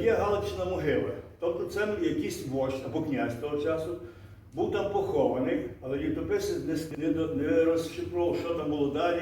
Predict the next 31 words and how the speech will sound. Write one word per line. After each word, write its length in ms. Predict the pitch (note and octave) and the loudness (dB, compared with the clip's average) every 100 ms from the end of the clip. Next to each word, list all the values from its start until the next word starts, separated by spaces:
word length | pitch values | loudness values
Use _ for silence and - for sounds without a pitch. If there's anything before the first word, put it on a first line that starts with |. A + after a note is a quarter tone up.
| E3 | -2
і 80 | - | -4
чому 240 | D#3 C#3 | -4 -2
він. 120 | C#3+ - - A#2+ | -2 -6 -8 -4
Міг 260 | G3+ G#3+ | -2 -2
бути 260 | G3 F#3+ D3 | 0 0 0
Галич. 460 | - - - - - - - - - - | 0 -2 -2 -6 -12 -18 -20 -20 -20 -12
І 80 | C3+ | -4
якщо 460 | C#3+ D3+ D3+ G3+ G3 | 2 2 2 -2 0
кажуть, 300 | G#3 F#3+ F3+ | 2 2 0
що 180 | F3 G3 | 0 2
є 360 | F#3+ - - - | 4 2 -2 -4
галки 400 | F3+ A3 G3+ D#3+ | 2 2 2 0
зображені 440 | D#3+ D3 D3+ D3 | 0 0 0 2
на 60 | C3+ | 2
гербах, 420 | C3+ B2+ B2 - - - - - | 2 0 -4 -6 -12 -20 -20 -10
то 80 | C#3 | -2
значить 360 | A3 A3+ G3 | -2 -2 -2
він, 120 | A3 G3 | -2 -2
оскільки 400 | E3 F3 - E3+ | -2 -4 -2 0
був 260 | D#3+ C3+ | 2 2
Гал, 240 | C#3+ D3 - | 4 4 4
Галич, 380 | D3 C#3+ B2 - | 2 2 0 0
Галка, 300 | C#3 C#3 - | 0 0 -4
так, 240 | A#2+ A2+ | -6 -4
може 200 | E3+ F#3+ | -2 4
його 160 | F3 E3+ | 6 6
мама 240 | D3 D3+ | 2 0
була 240 | D3 C#3+ C#3+ | -4 -4 -6
Галка, 260 | C3 B2+ - - | -6 -10 -14 -18
не 180 | - - | -20 -18
знаю. 140 | - | -16